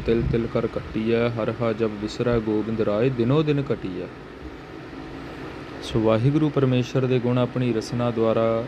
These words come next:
ਪ੍ਰੇਮ ਨਾਲ ਗਾਉਣਾ ਕਰੋ ਔਰ ਨਿਤ ਗਾਓ।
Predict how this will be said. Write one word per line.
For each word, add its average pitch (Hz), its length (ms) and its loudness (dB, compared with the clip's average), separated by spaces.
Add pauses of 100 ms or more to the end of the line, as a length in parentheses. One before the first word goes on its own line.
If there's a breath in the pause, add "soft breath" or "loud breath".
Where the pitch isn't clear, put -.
(400)
ਪ੍ਰੇਮ 127 380 6
ਨਾਲ 135 320 4
ਗਾਉਣਾ 117 300 0
ਕਰੋ 123 480 0
ਔਰ 139 160 4
ਨਿਤ 123 380 2
ਗਾਓ। 117 320 4